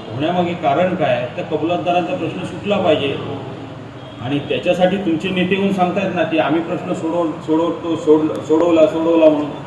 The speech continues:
पेढेही वाटले, ढोलही वाजवले. हे जर आज प्रश्न सुटला असता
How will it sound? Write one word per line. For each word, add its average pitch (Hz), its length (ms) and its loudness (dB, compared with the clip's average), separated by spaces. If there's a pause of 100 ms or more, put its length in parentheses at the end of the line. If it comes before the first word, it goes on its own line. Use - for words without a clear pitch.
(880)
पेढेही 156 320 6
वाटले, 170 300 4
ढोलही 151 440 2
वाजवले. 147 460 2 (3750)
हे 156 180 0
जर 180 160 6
आज 185 180 8
प्रश्न 170 300 0
सुटला 170 340 0
असता 135 340 4